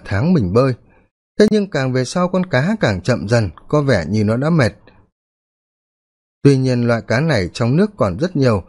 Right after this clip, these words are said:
Lâm Vân lập tức đổi một con khác. Cứ như vậy hắn dùng quái ngư để di chuyển trong sông,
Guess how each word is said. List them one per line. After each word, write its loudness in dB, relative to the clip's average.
Lâm 2
Vân 2
lập -2
tức -2
đổi 0
một -6
con -2
khác. -2
Cứ 4
như 0
vậy 0
hắn -4
dùng 0
quái 0
ngư 0
để -2
di 0
chuyển -2
trong -2
sông, 2